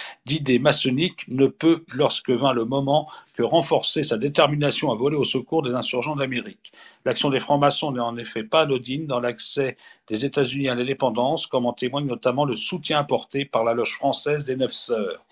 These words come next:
Le roi a pu également être influencé, bien sûr, cette thèse de, de Vincent est complètement erronée,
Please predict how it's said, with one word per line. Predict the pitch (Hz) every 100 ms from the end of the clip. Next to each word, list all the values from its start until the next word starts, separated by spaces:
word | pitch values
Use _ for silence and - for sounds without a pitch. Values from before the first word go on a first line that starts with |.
| - - -
Le | 131
roi | 135
a | 160
pu | 160
également | 139 143 143 160
être | - -
influencé, | - 143 147 160 151 - 185 - - -
bien | 120
sûr, | 110 151 110
cette | - 113 110
thèse | - 135 110 -
de, | - 101 95
de | 90
Vincent | 95 107 113 - 151 -
est | 101
complètement | - 110 107 131
erronée, | 104 98 92